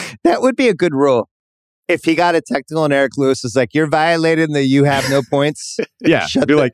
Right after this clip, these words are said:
Speaker 2: "You, Grant, you need one bucket to address us at any point." Like, it'd be just great. Like, they're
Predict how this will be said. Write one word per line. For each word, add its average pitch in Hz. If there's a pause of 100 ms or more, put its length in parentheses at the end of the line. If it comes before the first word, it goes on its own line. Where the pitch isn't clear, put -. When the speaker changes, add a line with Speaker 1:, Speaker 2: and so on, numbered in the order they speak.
(100)
Speaker 2:
"You, 147
Grant, 160
you 147
need 196
one 147
bucket 139
to 110
address 104
us - (340)
at 98
any 107
point." 98
Like, 98
it'd 104
be 113
just 101
great. 110
Like, 82
they're 90